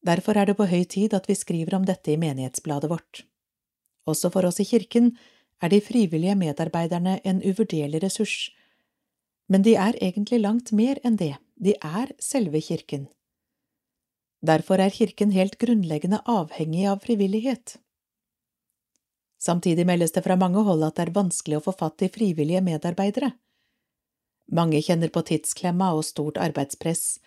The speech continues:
som gjør at tid og krefter ikke strekker til. Andre sliter med å finne sin plass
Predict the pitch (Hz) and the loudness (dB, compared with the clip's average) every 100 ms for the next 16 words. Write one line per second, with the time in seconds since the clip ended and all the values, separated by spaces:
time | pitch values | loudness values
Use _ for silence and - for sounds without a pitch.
0 | _ _ - 170 165 175 190 190 - 175 | _ _ -8 -4 0 2 2 0 -4 0
1 | 190 190 - 185 - 202 190 160 - 180 | 0 0 -2 -4 0 0 0 -4 -4 -4
2 | 196 - 180 196 _ _ _ _ _ _ | -4 -2 -2 -4 _ _ _ _ _ _
3 | _ _ - 196 175 196 202 - 175 - | _ _ 2 4 6 4 2 0 0 0
4 | 185 196 196 208 208 226 220 143 - | 0 2 2 2 2 0 -2 -4 -4